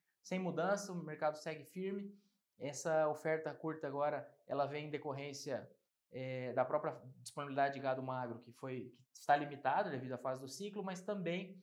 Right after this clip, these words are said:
devido à relação de troca e aos custos dos insumos, porque o, mesmo com o boi em duzentos e sessenta praticamente,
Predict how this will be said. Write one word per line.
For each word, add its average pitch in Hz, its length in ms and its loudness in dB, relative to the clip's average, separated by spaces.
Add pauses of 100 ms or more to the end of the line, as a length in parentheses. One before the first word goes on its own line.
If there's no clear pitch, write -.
(140)
devido 170 460 -2
à 185 120 2
relação 208 300 -2
de 185 120 -10
troca 175 380 4
e 147 120 -4
aos 135 180 -6
custos 165 360 -12
dos 170 160 -10
insumos, 151 340 -6
porque 135 260 -12 (140)
o, 139 340 -10 (160)
mesmo 190 300 0
com 185 120 -4
o 175 60 -2
boi 151 220 0
em 156 60 -6
duzentos 151 420 -8
e 147 100 -14
sessenta 160 640 -6
praticamente, 139 720 -8